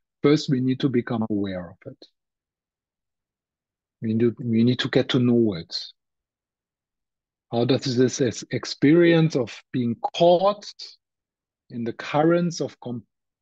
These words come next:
uh, uh, attachment, how does that feel? So we, we are,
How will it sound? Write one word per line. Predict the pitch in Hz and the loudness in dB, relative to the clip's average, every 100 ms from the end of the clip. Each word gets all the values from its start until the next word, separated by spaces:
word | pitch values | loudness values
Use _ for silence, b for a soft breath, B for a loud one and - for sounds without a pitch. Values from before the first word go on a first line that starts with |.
| - - | -10 -8
uh, | |
uh, | 123 117 117 - 120 110 - 123 | -6 -4 -4 -6 -6 -6 -6 -6
attachment, | 113 135 135 - 143 135 - b b - | 0 0 0 0 -2 -2 -8 b b -4
how | 131 | 0
does | 135 - | 2 2
that | 123 - | -2 -4
feel? | - 123 98 85 - _ _ _ _ _ | -4 -2 -2 -8 -20 _ _ _ _ _
So | - 113 104 131 117 | -10 -8 -8 -12 -12
we, | 123 | -10
we | 120 127 | -4 -4
are, | 123 | -4